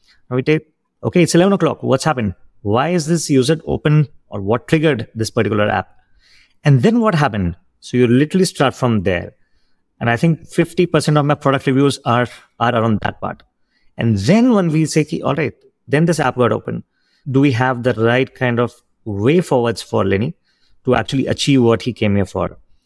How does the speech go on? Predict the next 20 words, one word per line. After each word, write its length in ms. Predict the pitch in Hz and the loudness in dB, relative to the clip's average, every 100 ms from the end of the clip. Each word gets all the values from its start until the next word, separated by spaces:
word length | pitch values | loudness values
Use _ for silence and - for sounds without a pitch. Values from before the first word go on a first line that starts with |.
| _ - | _ -10
And 100 | - | -4
literally 320 | 131 - 156 | -2 0 0
each 280 | - 151 - | 0 0 -2
pixel 400 | 135 - 147 123 | -6 -2 0 2
and 100 | 120 | 2
each 220 | 117 - | 0 -4
copy 300 | - 107 120 | -6 -4 -2
and 120 | 117 110 | -2 -2
each 180 | 107 | -4
word 340 | 110 107 95 - _ _ | 0 0 0 -6 _ _
is, 440 | - 113 110 98 - _ - | -4 0 0 0 -8 _ -10
is 120 | 107 | -4
gonna 220 | 113 107 | -2 0
be 80 | 110 | 0
in 80 | 104 | -2
service 400 | - 101 101 107 | -2 -2 -2 -2
of, 220 | 92 - | -4 -6
of 120 | - 85 | -20 -16
that 220 | 92 - | -18 -16
part. 180 | - | -18